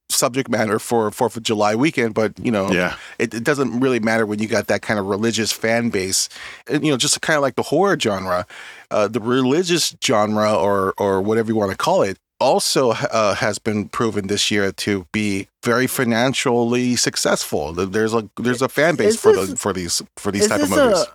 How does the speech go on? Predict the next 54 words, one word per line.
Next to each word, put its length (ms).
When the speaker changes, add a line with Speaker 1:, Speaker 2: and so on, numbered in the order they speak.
Speaker 3:
religious 600
<laughs> 60
film 320
though? 340
I 60
mean, 140
can, 320
can 160
Speaker 1:
Well, 80
Speaker 3:
we 60
Speaker 1:
it's 100
Speaker 3:
call 240
it 160
Speaker 1:
it's 180
not 200
a 80
Speaker 3:
this, 40
Speaker 1:
religious 400
Speaker 3:
that? 60
Speaker 1:
film 300
per 140
se, 320
because 400
it's, 200
I 100
think 240
the 80
movie 340
was 220
done 280
a 60
couple 300
years 260
ago, 260
but 160
it 120
was 140
bought 360
by 220
Angel 320
Studios, 600
which 160
is 160
a 220
a 80
faith-based 800
company. 600
It 100
Speaker 3:
Hmm. 60
Speaker 1:
has 300
Jim 300
Caviezel, 640
who 180
is, 260